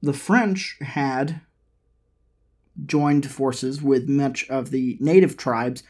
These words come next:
that were kind of the border territory between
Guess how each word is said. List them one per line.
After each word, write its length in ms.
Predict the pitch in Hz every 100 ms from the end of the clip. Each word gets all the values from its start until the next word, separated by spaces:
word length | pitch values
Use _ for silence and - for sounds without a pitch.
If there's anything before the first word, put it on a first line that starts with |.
| _ -
that 160 | 143 -
were 140 | 135
kind 220 | - 220
of 220 | 254 233
the 240 | - 135 131 120 -
border 360 | 135 165 160 113
territory 760 | - 120 117 - 113 117 117 _ _ -
between 680 | 127 127 - 151 147 139